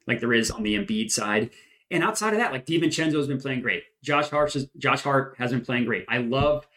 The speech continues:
the addition of Bojan Bogdanovic, just another shooter who won't get a t-, t-, completely exposed on defense. And they might even get, uh, Mitchell Robinson back, who would turn their already elite defense into even more.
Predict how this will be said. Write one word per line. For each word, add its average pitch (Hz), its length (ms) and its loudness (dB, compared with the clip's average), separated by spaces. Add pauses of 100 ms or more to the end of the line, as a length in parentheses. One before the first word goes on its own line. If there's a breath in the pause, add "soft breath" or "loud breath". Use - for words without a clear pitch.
(160 soft breath)
the 135 80 4
addition 127 340 2
of 117 100 0
Bojan 123 320 2
Bogdanovic, 107 520 0
just 113 180 -4
another 113 280 -4
shooter 113 380 -6
who 113 100 -8
won't 113 160 -6
get 110 120 -4
a 98 40 -2
t-, - 100 -12 (120)
t-, - 180 -18
completely 135 500 2
exposed 110 600 2 (400 loud breath)
on 113 140 -2
defense. 98 540 2 (360 loud breath)
And 214 120 2
they 233 40 2
might 214 180 2
even 214 200 0
get, 190 320 0
uh, 156 160 0
Mitchell 165 260 0
Robinson 135 420 -4
back, 107 260 -4
who 131 80 -4
would - 160 -4
turn 143 200 -2
their 131 240 0
already 139 440 2
elite 123 320 -4
defense 113 400 -4
into 117 180 -2
even 113 480 -2
more. 123 520 0